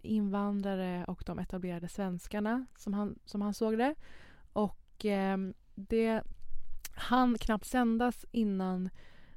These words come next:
kritiken vällde fram. Citerat ur Aftonbladet. "Författaren och journalisten Patrik Lundberg, själv uppvuxen i Sölvesborg, undrade varför Åkesson ljög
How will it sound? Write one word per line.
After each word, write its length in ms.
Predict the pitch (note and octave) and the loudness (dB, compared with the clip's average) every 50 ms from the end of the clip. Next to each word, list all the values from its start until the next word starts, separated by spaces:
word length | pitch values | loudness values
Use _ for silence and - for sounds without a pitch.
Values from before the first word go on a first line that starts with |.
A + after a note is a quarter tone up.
| - - - - | -18 -18 -16 -8
kritiken 720 | - - A3+ G3+ - C4+ C4+ B3+ - - - G#3 G3 F#3+ | -4 -2 -2 0 2 2 2 2 2 0 -2 -2 0 0
vällde 240 | F#3 G3 G3+ G#3+ A3 | 0 0 0 0 0
fram. 340 | - - D#4 - - - G3 - - - - - - - - - - - - - - - | 2 2 2 2 0 -4 -10 -12 -16 -20 -20 -20 -20 -20 -20 -20 -20 -20 -20 -20 -20 -18
Citerat 720 | - - - A#3 - B3+ B3+ A#3+ A3+ A3 G#3 G3+ F#3+ - - - | -8 -4 -4 -2 2 2 4 4 4 4 4 2 0 -2 -4 -4
ur 260 | G3 F#3 F3+ F3+ - | -4 -2 -2 -2 -2
Aftonbladet. 840 | G3 F#3+ - - - F#3+ F#3+ G#3 G#3+ F#3+ - - - - - - - - - - - - - - - | -4 -4 -6 -6 -6 -4 -2 0 0 0 -2 -2 -4 -6 -8 -14 -16 -16 -18 -18 -20 -20 -20 -20 -6
"Författaren 600 | - - A#3+ - C#4+ C#4 C4+ - - - B3+ B3 | -2 -2 0 2 2 2 2 0 -2 -2 0 2
och 100 | A#3+ A#3 | 2 2
journalisten 460 | - A3 G#3+ G3 G3 F3+ - - F#3+ F#3 | 0 0 0 0 -2 -4 -6 -6 -6 -4
Patrik 300 | - F#3+ - - F#3+ F#3+ | -4 -4 -4 -4 -2 -2
Lundberg, 440 | F#3+ F#3+ F#3 F#3 F#3 F#3+ F#3 F#3 | -2 -2 -2 -2 0 0 0 -2
själv 300 | F#3 - - B3+ C4 B3+ | -2 0 2 2 4 4
uppvuxen 480 | B3 B3 - - - A3 - - - G#3 | 4 4 2 0 -4 -4 -4 -2 -4 -4
i 40 | G#3 | -2
Sölvesborg, 640 | - G3+ G3 F#3 G3 F#3 - - F#3 F3+ F3 F3+ F3 | -2 -2 -2 -2 -4 -4 -2 -2 0 0 0 0 -2
undrade 320 | - G#3+ G3+ F#3+ F#3 F#3 F#3 | -2 -2 -2 0 -2 -2 -2
varför 240 | F3+ F3+ - - F#3+ | -4 -4 -4 -4 -4
Åkesson 500 | F#3+ F3+ - - G3 F#3 F#3 F3+ F#3+ G#3 | -4 -4 -6 -8 -10 -8 -6 -6 -4 0
ljög 420 | B3 D4+ A3+ - - - G3 - | 2 4 4 4 2 -2 -8 -10